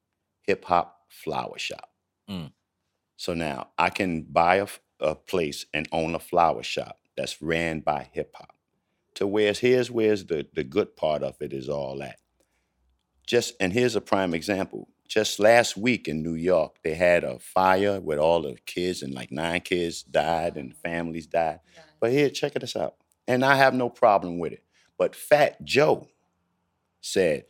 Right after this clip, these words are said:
Speaker 1: he would pay for this and pay for that. And that's fine. That's awesome, Joe. But hip hop would pay for the, would donate flowers and donate this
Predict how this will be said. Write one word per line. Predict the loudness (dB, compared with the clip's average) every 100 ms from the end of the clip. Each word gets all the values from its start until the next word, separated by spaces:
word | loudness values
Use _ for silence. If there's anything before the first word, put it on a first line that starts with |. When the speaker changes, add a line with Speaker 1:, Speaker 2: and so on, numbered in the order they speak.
| _ _
Speaker 1:
he | -4 -2
would | 0 2
pay | 2 2
for | 0 -2
this | -2 -2
and | -4 -2
pay | -2
for | -2 0
that. | 0 0
And | -2
that's | -2 -2 -4
fine. | -2 -2 -4 -4
That's | -6 -2
awesome, | 4 4 4 -4 -10
Joe. | -8 -10 -12 _ _ _ _ _ -16
But | -16 -18 _
hip | -2 2 2 2
hop | 2 2 0 _ _ _ _ _ _ _ _ -8
would | -6
pay | -2 -2
for | -2 -6 -8
the, | -10 -18 -6
would | -4 -2 2
donate | 2 4 2 -2 -6
flowers | -10 -2 0 0 -6 -16 -20 -20 _ _ _ _ _
and | -4 -2 0
donate | 2 2 0 -2 -4
this | -4 -4 -6